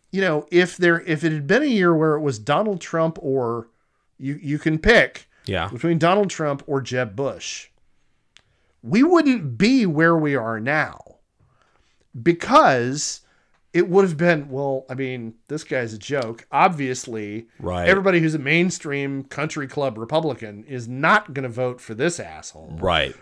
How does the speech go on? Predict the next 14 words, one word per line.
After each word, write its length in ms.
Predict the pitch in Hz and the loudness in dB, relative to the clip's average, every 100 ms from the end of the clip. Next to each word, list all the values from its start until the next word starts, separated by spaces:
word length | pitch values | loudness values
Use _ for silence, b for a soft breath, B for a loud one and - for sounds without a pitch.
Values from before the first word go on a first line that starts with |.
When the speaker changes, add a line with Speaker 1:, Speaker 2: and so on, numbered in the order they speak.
| - | -6
Speaker 1:
We're 120 | 170 | -2
gonna 140 | 190 170 | 0 2
vote 200 | 156 151 | 0 -2
for 160 | 147 | -6
Jeb 340 | 123 127 123 117 | -8 -6 -6 -2
Bush, 280 | - 170 | 0 0
who's 200 | - 151 | -4 -8
one 220 | 123 143 156 | -6 -4 -4
of 120 | 123 | -4
our 160 | 107 | -8
people. 640 | 110 - 254 254 92 85 127 | -8 -2 -2 -2 -10 -10 -6
Speaker 2:
Yeah, 140 | 107 92 | -2 0
yeah, 140 | 90 | 0
yeah. 220 | 87 90 | 0 -2